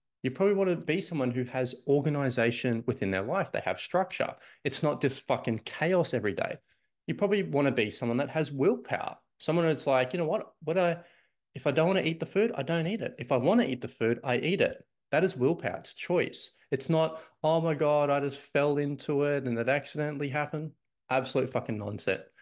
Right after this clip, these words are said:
You probably wanna be someone who is resilient, has a strong mindset. Someone who's like, "You know what? Like, if I give my word, it means something."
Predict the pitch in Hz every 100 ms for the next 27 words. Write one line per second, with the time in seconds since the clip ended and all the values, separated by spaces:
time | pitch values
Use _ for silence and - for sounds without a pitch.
0 | _ _ _ 147 - 156 156 156 143 131
1 | 123 139 123 107 107 - 123 170 165 120
2 | - - - 120 - - 117 110 101 95
3 | 98 - - - - _ - 131 135 131
4 | 127 117 107 - 170 143 156 214 - _
5 | _ _ 123 - 151 170 165 165 151 131
6 | 107 160 180 117 113 120 120 90 - -